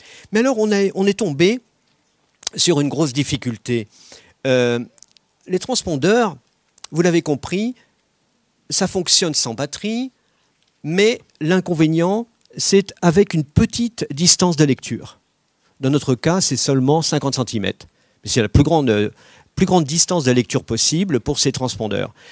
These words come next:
Euh, les transpondeurs utilisés pour les chats et les chiens, c'est même dix centimètres.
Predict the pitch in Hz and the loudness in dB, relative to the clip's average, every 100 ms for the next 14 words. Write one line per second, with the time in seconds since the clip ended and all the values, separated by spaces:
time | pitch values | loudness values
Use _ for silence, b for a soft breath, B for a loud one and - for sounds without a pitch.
0 | B - 107 104 107 117 147 135 139 139 | B -2 2 4 4 2 0 0 2 2
1 | 120 - 113 120 120 110 107 120 107 95 | 2 -2 -2 0 0 0 0 -2 -2 -4
2 | - 139 127 - 107 117 113 104 98 120 | -2 -2 0 0 0 -2 0 -4 -4 -6
3 | 120 - 110 98 - - | -6 -8 -12 -14 -18 -20